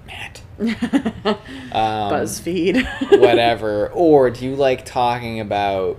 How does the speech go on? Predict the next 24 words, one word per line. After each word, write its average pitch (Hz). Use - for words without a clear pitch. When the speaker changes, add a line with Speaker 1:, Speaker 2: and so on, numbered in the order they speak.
Speaker 1:
kind 110
of 104
what 110
makes 85
the 98
movie 98
unique? 95
Or 87
I, -
I 440
don't 427
know. 403
It's 120
just, -
it's 165
just 175
hard 113
because 139
Speaker 2:
Mm. 170
Speaker 1:
it's 151
not 190
a 180
movie 147
review. 107